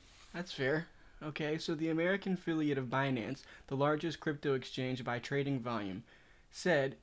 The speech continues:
"It does not earn any money on the no-fee transactions." Well, how could they? This is unlike firms like Robinhood,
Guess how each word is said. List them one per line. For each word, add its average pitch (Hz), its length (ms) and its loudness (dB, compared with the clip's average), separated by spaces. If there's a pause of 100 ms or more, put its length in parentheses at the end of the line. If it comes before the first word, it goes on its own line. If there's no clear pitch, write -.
(140)
"It 175 160 2
does 156 180 2
not 175 300 0
earn 175 300 2
any 175 200 2
money 156 380 2
on 135 240 0
the 127 80 0
no-fee 127 600 0
transactions." 127 920 -2 (440)
Well, 139 140 -2
how 151 180 2
could 165 280 0
they? 82 240 -2 (300)
This 190 180 2
is 170 140 2
unlike 165 480 0
firms 135 420 -2
like 131 160 -2
Robinhood, 117 640 2